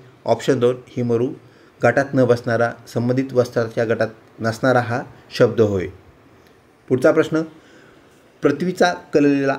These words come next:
आस व कक्षीय गती या, याचा परिणाम काय असतो? म्हणजे पृथ्वीचा जो आस कललेला आहे,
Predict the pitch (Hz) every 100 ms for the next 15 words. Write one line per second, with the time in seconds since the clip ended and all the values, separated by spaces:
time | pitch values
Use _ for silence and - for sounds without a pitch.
0 | 127 123 117 - - _ _ _ _ 135
1 | 139 95 - - 135 - 160 160 135 127
2 | 123 95 - _ _ - 127 139 139 -
3 | _ _ _ _ - 123 127 147 135 123
4 | 127 - - 127 117 113 101 92 110 117
5 | 131 139 - _ _ _ _ _ _ _
6 | _ _ _ _ 127 - 156 143 147 123
7 | 131 - 127 123 131 131 131